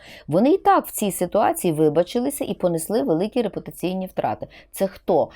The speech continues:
поніс? Ну, понести можна подарунки своїй коханій, втрати не можна нести. Дробович, вам би також треба було курс культури мови прослухати. Запрошую на свої курси з української мови.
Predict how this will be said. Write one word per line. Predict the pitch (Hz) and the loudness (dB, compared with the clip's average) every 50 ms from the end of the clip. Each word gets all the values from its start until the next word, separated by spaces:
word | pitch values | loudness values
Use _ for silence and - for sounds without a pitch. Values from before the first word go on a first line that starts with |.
| - - _ | -14 -20 _
поніс? | - - 180 175 170 143 127 123 - - | -4 -2 0 0 0 0 -2 -4 -4 -4
Ну, | - 113 101 - | -4 -4 -4 -4
понести | - - 175 165 175 180 - - - 277 392 | -2 0 0 2 2 2 0 0 0 0 0
можна | 359 254 247 269 269 269 269 | 0 0 0 0 0 0 0
подарунки | - 220 202 202 208 202 185 165 156 - 156 | 0 -2 0 0 0 0 0 -2 -2 -4 -6
своїй | - - 156 165 185 190 | -8 -6 -4 -4 -4 -4
коханій, | 185 - 190 - - 147 131 127 123 131 | -4 -6 -8 -6 -4 -4 -4 -4 -4 -6
втрати | 135 - - 190 208 214 240 247 | -6 -2 0 0 0 0 0 0
не | 277 294 | 0 2
можна | 262 185 175 165 175 175 180 | 2 0 0 0 -2 -4 -2
нести. | 180 185 - - - - 135 131 120 - - - - - | -4 -4 -6 -6 -2 -2 0 0 -2 -4 -10 -20 -10 -4
Дробович, | - 165 170 160 156 151 143 143 151 151 160 | -2 0 2 4 4 4 4 4 0 0 0
вам | 175 208 277 | 0 0 0
би | 339 339 | 0 0
також | 330 - - - 196 202 202 | -2 -2 0 2 0 0 0
треба | - - 165 165 175 175 | 0 0 2 2 2 0
було | 175 175 180 180 170 | 0 0 -2 -2 -2
курс | 170 - 170 170 170 - | -2 -4 -4 -6 -6 -6
культури | - - 151 147 - 185 180 165 | -8 -8 -6 -6 -4 -4 -2 -2
мови | 156 156 156 156 156 156 | 0 0 0 0 -2 -2
прослухати. | 156 156 160 160 160 - - 135 120 - 127 123 - - 135 135 - - - - - | -4 -6 -6 -6 -8 -6 -6 -6 -6 -6 -8 -8 -4 -4 -6 -6 -6 -10 -20 -16 -6
Запрошую | 147 156 160 156 190 202 202 - - 196 180 | -4 -4 -2 0 0 0 0 0 -2 -2 -2
на | 175 175 | -2 -4
свої | 175 - 185 175 175 | -4 -4 -4 -4 -4
курси | - - 151 135 - - 135 | -4 -4 -4 -4 -4 -6 -8
з | 131 135 | -8 -8
української | 131 - - 123 123 123 123 - - 131 131 | -8 -8 -6 -6 -4 -6 -6 -8 -8 -8 -6
мови. | 127 117 110 95 82 | -4 -2 -2 -2 -2